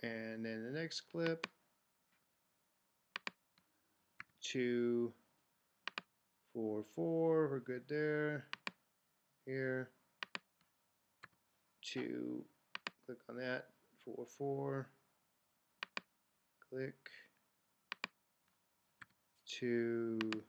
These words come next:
four, four. And just finish these all the way out and make sure they're all two, four, four.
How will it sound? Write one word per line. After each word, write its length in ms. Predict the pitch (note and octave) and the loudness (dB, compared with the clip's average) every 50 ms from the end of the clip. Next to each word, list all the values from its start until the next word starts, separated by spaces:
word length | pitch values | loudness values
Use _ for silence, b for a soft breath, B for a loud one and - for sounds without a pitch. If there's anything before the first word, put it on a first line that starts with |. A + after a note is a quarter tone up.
| _ _ _ _ _ _ | _ _ _ _ _ _
four, 160 | - A#2+ A#2+ A#2 - _ | -18 -16 -16 -18 -16 _
four. 760 | - D#3 D#3 D3+ D3+ D3+ D3+ D3 D3 D3 C#3+ C#3+ C#3+ C#3 C3+ C#3 - _ _ _ _ _ _ _ _ _ _ _ - - - - - - _ _ _ _ _ _ _ _ _ _ _ _ _ _ _ _ _ _ _ _ _ _ _ _ _ _ _ _ _ _ _ _ - - - - - _ _ _ _ _ _ _ _ _ _ - | -8 -6 -4 -4 -2 -2 -2 -2 -2 -2 -2 -4 -4 -6 -8 -10 -16 _ _ _ _ _ _ _ _ _ _ _ -12 -8 -8 -8 -10 -10 _ _ _ _ _ _ _ _ _ _ _ _ _ _ _ _ _ _ _ _ _ _ _ _ _ _ _ _ _ _ _ _ -10 -10 -10 -10 -14 _ _ _ _ _ _ _ _ _ _ -10
And 100 | A2+ A#2 | -8 -6
just 220 | A#2+ A#2 - - | -4 -4 -4 -4
finish 300 | - - B2 A#2+ A#2+ A#2 | -2 0 2 2 2 2
these 180 | - A#2 G#2+ A2 | 2 2 2 4
all 160 | A2+ A2 A2 | 4 4 4
the 80 | A2 G#2+ | 4 4
way 220 | G#2+ G#2+ G#2+ A2 | 4 4 4 4
out 260 | A2 A2 A2 A2+ - - _ _ _ _ _ - - - - - _ _ _ _ _ - | 4 4 2 2 0 -6 _ _ _ _ _ -10 -8 -8 -8 -8 _ _ _ _ _ -12
and 100 | A#2+ G#2+ | -6 -2
make 180 | A2 A2+ - - | -2 -2 0 0
sure 220 | - - A#2+ A2+ | -2 -2 -2 -2
they're 160 | G#2+ G#2+ G#2+ | 0 0 0
all 200 | G#2+ G#2+ G#2+ G#2 | 0 0 -2 -4
two, 280 | - - - A2 G#2 G2+ - - | -6 -4 0 0 0 0 -2 -4
four, 180 | - G#2+ G2+ G2+ | -6 -6 -6 -6
four. 400 | - - - - - - - | -6 -10 -10 -8 -8 -8 -10